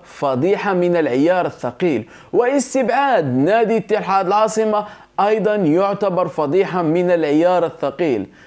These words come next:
جوائز الكاف صارت معروفة ومكشوفة الآن عند الخاص والعام، وكل الناس تتكلم عليها،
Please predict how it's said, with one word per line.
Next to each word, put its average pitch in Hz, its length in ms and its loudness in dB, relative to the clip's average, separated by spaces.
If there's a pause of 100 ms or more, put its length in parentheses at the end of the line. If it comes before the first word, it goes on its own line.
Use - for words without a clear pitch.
(140)
جوائز 180 440 2
الكاف 214 480 -2 (200)
صارت 277 440 0
معروفة 226 640 2
ومكشوفة 226 840 0
الآن 214 400 0 (260)
عند 214 340 0
الخاص 190 560 0
والعام، 180 540 2
وكل 170 300 0
الناس 165 320 0
تتكلم 160 520 -2
عليها، 170 460 0